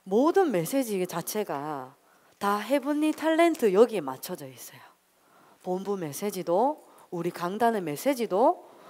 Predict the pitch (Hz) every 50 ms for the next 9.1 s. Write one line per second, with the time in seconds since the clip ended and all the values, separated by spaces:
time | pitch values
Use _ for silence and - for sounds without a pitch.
0 | - _ - 208 185 190 208 220 226 226 - 302 320 320 320 330 269 185 151 -
1 | 185 160 - 160 - 147 135 147 156 160 175 185 190 202 185 - - 233 - 214
2 | 190 180 - 277 294 302 311 294 247 233 269 320 - - - - - - - -
3 | - - _ _ - - _ _ _ _ _ _ _ - - _ _ _ _ _
4 | _ _ _ - 214 190 - 220 202 190 170 160 156 151 - 381 427 403 415 403
5 | 381 359 403 427 415 285 269 214 190 180 175 180 - 277 277 269 233 - - -
6 | - - - - - - - - - - - - - - - - - - - -
7 | - - - - - - - - - - - - 226 202 208 226 262 - - -
8 | 247 247 233 226 214 202 - 254 240 214 190 175 156 151 156 - 277 330 - -
9 | - -